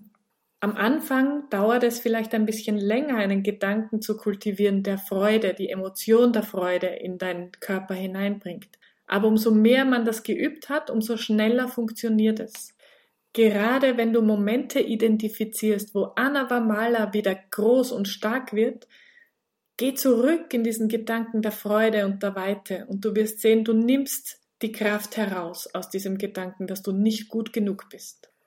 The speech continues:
Noch einmal zusammengefasst ist Anavamala eine falsche Annahme, dass wir nicht vollkommen sind. Anavamala ist die Ursache, dass wir beginnen zu vergleichen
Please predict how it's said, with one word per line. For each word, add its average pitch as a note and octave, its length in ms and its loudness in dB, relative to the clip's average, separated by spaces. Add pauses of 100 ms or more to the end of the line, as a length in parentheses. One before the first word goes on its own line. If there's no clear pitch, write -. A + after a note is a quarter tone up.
(540)
Noch G3+ 180 0
einmal B3 540 2
zusammengefasst A#3 1120 -2
ist - 340 -10
Anavamala A3 1120 0 (540)
eine F#3+ 240 -4
falsche B3+ 720 0
Annahme, A3 580 0
dass G3+ 320 -6
wir G#3 400 0 (280)
nicht A#3 460 2
vollkommen G#3 680 -2
sind. - 520 -14 (760)
Anavamala A#3 880 2
ist A3 240 -6
die G#3 120 -6
Ursache, B3 500 0
dass A3 220 -2
wir A3 160 2
beginnen A3+ 480 0
zu G#3+ 140 -6
vergleichen G3 760 -6